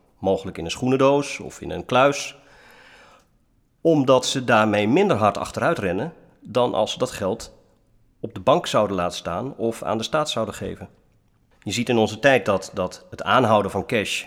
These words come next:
en het, het, het, het overmaken van van geld naar anderen steeds meer aan banden wordt gelegd. Als je naar een pinautomaat gaat, kun je eigenlijk ook steeds minder pinnen. Dus het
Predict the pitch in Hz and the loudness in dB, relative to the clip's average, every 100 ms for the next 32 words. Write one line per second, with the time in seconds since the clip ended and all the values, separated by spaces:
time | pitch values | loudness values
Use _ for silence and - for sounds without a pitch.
0 | - - 95 95 92 - - 92 - - | -12 -8 -4 -6 -8 -18 -16 -16 -14 -14
1 | 90 - 73 - 113 110 110 101 98 98 | -14 -14 -16 -6 0 0 0 0 2 2
2 | - 95 90 - _ - 92 87 _ - | 0 -6 -6 -14 _ -6 -4 -6 _ -20
3 | - 90 - 110 98 95 - 98 92 90 | -8 -8 -4 0 0 0 -10 -8 -8 -4
4 | 104 98 90 90 - 117 110 101 92 - | -4 -2 -4 -6 -4 -4 -4 -2 -4 -4
5 | 90 87 98 127 123 - 127 131 - - | -4 0 -2 0 -4 -4 -6 -6 -10 -12
6 | - 85 80 - 104 95 92 90 90 - | -8 -8 -8 -2 0 0 0 -4 -6 -6
7 | 87 87 - 87 62 - 90 - - 85 | -10 -10 -10 -10 -10 -12 -12 -10 -10 -8
8 | 95 113 120 120 - - _ _ - 120 | -2 0 0 -4 -18 -20 _ _ 0 2
9 | 165 175 - - - - _ _ 107 - | 2 -4 -20 -20 -20 -20 _ _ -6 -6
10 | 104 - | -8 -12